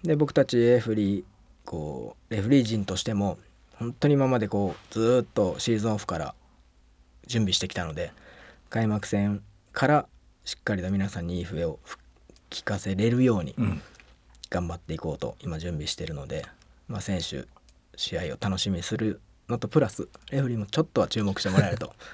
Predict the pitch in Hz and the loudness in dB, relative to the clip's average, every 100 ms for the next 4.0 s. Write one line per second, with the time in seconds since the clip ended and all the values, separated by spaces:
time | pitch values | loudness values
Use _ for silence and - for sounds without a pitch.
0 | - - - _ _ 98 98 - 104 117 | -20 -20 -20 _ _ -4 -2 -4 -4 -6
1 | 120 98 82 95 - - - - 127 123 | -4 -4 -4 -6 -8 -8 0 6 8 8
2 | 117 110 135 - 110 110 - 98 156 165 | 8 8 8 8 0 -6 -4 6 6 8
3 | 117 - - 135 123 139 135 131 113 95 | 4 -2 -2 4 8 8 8 8 6 4